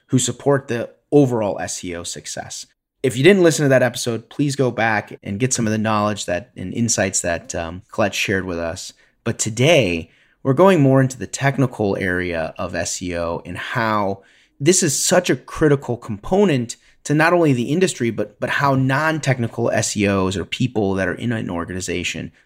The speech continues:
leverage this concept. And Colette, you know, first question right out of the gate for you is, like, why should a non-technical person care, right? Like, why should they even bother with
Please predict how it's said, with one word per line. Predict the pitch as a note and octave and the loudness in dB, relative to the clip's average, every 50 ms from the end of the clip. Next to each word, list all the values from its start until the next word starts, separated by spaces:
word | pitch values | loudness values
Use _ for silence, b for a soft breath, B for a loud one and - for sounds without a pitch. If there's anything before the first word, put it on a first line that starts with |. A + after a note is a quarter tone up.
| _ - | _ -12
leverage | - G#2+ A2+ A#2+ C3 A#2+ A#2 A2 F#2+ - - - | -6 -4 -2 0 0 2 2 0 -2 -2 -4 -8
this | - - - | -8 -8 -8
concept. | - - - - - - - - - - - - - - _ _ _ _ _ _ _ - | -8 -8 -10 -8 -8 -8 -8 -8 -8 -10 -12 -14 -20 -20 _ _ _ _ _ _ _ -2
And | D3 D3+ D3 C#3 | 0 0 0 2
Colette, | F3+ G3 F3+ - - | 4 4 4 4 4
you | E3+ E3 | 2 2
know, | D#3 C#3 C3 - - _ _ _ _ _ _ | 2 2 0 -2 -6 _ _ _ _ _ _
first | - - G3+ G#3+ B3+ - - | -2 4 4 6 6 4 0
question | - - F#3 F3 - - C#3+ C3+ | 0 2 2 2 0 -2 -2 -2
right | B2+ B2 B2 | -2 -2 -2
out | A#2+ A#2 A2+ | -2 -2 -4
of | G#2+ | -6
the | G#2 | -8
gate | G#2 - - - F3+ F#3+ | -8 -4 -2 -2 -2 -2
for | - - C#3 | -2 -2 0
you | B2+ A2+ G#2+ | 0 0 0
is, | G#2+ G#2+ G2+ | -2 -2 -4
like, | A2 G#2+ G#2 G2 _ b b b b | -6 -8 -8 -10 _ b b b b
why | b C#3 C3 B2+ B2 D3+ - G#3+ C#4+ C#4+ | b -4 0 2 2 2 4 4 4 4
should | B3+ - - A3+ G3 | 2 2 2 4 4
a | D#3 | 6
non-technical | C3+ B2 A#2 A2+ A2+ A2 G#2 A2+ B2 C3+ D3 E3+ F3 F3+ D#3 - C#3+ D3 C#3 - C#3+ C3 - B2 | 4 4 2 0 -2 -2 -4 -4 -2 0 2 2 2 2 0 -2 -4 -4 -4 -4 -8 -6 -6 -6
person | - - C#3 D#3+ D#3 - - A#2+ | -4 -2 -2 -2 -2 -4 -6 -6
care, | A2 - - C3 C#3+ G#3+ C#4 - - _ _ _ _ _ _ _ _ _ - | -8 -6 -4 -4 -4 -4 -4 -8 -12 _ _ _ _ _ _ _ _ _ -2
right? | A#2 B2 C#3+ F3 - | 0 2 2 2 2
Like, | D3+ C#3 C3 - | 0 -2 -2 -2
why | A#2 A2+ A#2 C#3 E3 G3 G#3+ A3 A3 G3+ F3+ | -4 -4 -4 -2 0 2 2 4 4 2 2
should | D3+ - - C#3+ C3 | 0 -2 -2 -2 0
they | B2+ B2 | 0 -2
even | A2 C#3+ D#3 D3+ C3+ A2+ G2+ | -2 -2 -2 0 0 -2 -2
bother | G2 G#2 G#2 G#2+ A#2+ B2 B2+ A#2+ G#2+ F2 C#2+ D2+ F#2+ - _ _ _ _ _ _ - | 0 2 2 4 6 6 4 2 0 -2 -6 -6 -8 -12 _ _ _ _ _ _ -2
with | B2+ B2+ B2+ B2 B2 A#2 - - | 0 2 4 4 2 2 -2 -6